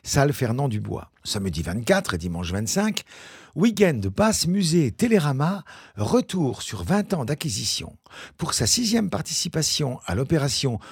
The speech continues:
Week-end Musée Télérama, organisée par le célèbre magazine, le Musée de la Loire vous convie à venir admirer une sélection d'œuvres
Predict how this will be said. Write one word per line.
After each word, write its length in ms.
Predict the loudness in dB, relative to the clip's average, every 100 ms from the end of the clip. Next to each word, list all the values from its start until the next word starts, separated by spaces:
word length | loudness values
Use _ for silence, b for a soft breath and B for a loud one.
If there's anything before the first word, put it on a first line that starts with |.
| B
Week-end 360 | 2 2 4 2
Musée 500 | 2 2 2 2 0
Télérama, 640 | 0 0 0 2 2 2 B B B
organisée 540 | -2 0 2 2 0 0
par 180 | -4 -6
le 40 |
célèbre 460 | -4 -2 -2 -2 -2
magazine, 640 | 2 2 4 4 2 0 B B
le 200 | 0 2
Musée 440 | 2 2 4 2
de 120 | 2
la 120 | 2 2
Loire 440 | 2 2 2 0
vous 160 | -2 -4
convie 480 | -2 0 0 -2
à 100 | -2
venir 380 | -2 0 2 2
admirer 480 | 0 0 0 0 0
une 180 | -2 -2
sélection 640 | -2 -2 -2 -2 0 -2
d'œuvres 420 | 0 2 2 -4